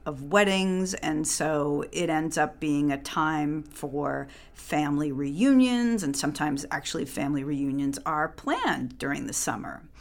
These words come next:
And so these issues are what show up in therapy. People come and they are ready to take their trip,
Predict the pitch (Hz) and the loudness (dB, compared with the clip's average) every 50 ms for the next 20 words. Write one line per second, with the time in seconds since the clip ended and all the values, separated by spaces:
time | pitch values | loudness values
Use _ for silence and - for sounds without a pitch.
0 | - - - - - - - - - - - 202 190 185 180 175 165 - - - | -20 -20 -20 -20 -20 -20 -20 -20 -20 -8 0 4 4 4 4 2 0 0 2 4
1 | 208 196 180 175 175 175 175 170 170 - - - - - - - 170 156 160 160 | 6 6 6 6 4 2 2 0 -2 -2 -6 -12 -20 -20 -14 -14 -14 -14 -14 -10
2 | 160 160 240 262 294 311 330 339 320 277 - - 156 170 160 - - - 170 170 | -2 4 6 6 6 6 6 4 2 0 -2 -4 -4 -4 -4 -4 -4 -4 -2 -2
3 | 170 - - 143 143 - - 175 160 160 156 151 147 151 156 - - 165 165 156 | -2 -2 -4 -6 -4 2 2 4 6 6 6 4 4 2 0 -2 -4 -8 -6 -2
4 | 160 165 160 156 - - - - - - - - - 170 160 156 147 - - 156 | 2 2 2 2 0 -2 -10 -16 -8 -6 -4 0 2 2 2 2 0 -2 -4 -8
5 | 143 139 - - - - - - - 170 175 165 170 247 269 339 262 190 185 - | -8 -8 -8 -10 -16 -20 -14 -6 -4 -4 -2 -2 0 -2 0 0 -2 -6 -6 -8
6 | - - - - - - - - - 175 170 170 170 175 180 175 165 170 - - | -14 -14 -16 -16 -18 -18 -12 -8 -6 -6 -6 -6 -6 -6 -6 -6 -6 -4 -2 0
7 | 226 415 285 196 165 156 147 147 - - - - - - - 180 175 180 180 180 | 0 0 0 -2 -2 -4 -6 -6 -10 -18 -20 -16 -8 -2 0 0 2 2 0 0
8 | 180 175 160 156 156 151 165 190 214 226 240 208 190 185 185 - 208 190 185 185 | 2 2 4 4 2 2 2 2 4 4 2 2 0 -2 -2 -2 -2 -2 -2 -2
9 | - - 185 170 160 160 160 190 - - - 294 339 208 165 170 - - | -4 -2 0 2 2 2 0 -2 -6 -6 -2 0 2 2 0 0 -4 -8